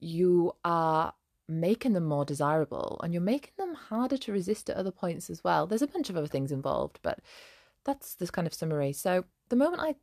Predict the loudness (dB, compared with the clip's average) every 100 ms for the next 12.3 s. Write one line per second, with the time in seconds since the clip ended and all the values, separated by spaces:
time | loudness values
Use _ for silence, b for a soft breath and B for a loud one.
0 | _ -20 -14 -4 -2 -2 -2 -2 -2 -2
1 | -6 -8 -10 -6 -6 -8 -4 -2 -2 -4
2 | -8 -10 -2 0 2 4 2 2 -2 -2
3 | -2 -2 -2 -6 -6 -6 -4 -2 -4 -6
4 | B B B B B -10 -6 -6 -4 -4
5 | -4 -8 -4 0 0 0 -2 -6 _ _
6 | _ _ -8 0 2 2 0 -4 -4 -4
7 | -6 -2 0 0 0 -2 -2 -4 -2 0
8 | 0 -2 -4 0 2 4 2 0 -4 -10
9 | -4 -4 -2 0 2 2 2 0 0 -2
10 | -2 -2 2 2 0 -2 -4 -4 -2 -4
11 | -2 0 0 2 -2 -2 -2 0 0 0
12 | 0 0 -2